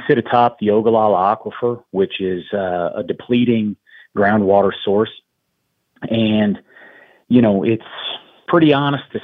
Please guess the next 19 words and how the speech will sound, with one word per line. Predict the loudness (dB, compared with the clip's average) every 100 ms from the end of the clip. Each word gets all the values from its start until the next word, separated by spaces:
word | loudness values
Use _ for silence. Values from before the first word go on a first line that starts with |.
| -2
say | 0 0
that | -4
the | -10 -4
future | -2 0 0
of | -2
these | 0 -2
communities | -2 0 2 2 0 -2
and | -4
the | -8
future | -2 -2 0 -4
of | -2
this | -2 -2
area | -2 0 0
and | -2
the | -6
future | -4 -4 -2
of | -2 2
our | 2
business | 2 -2 -4 -10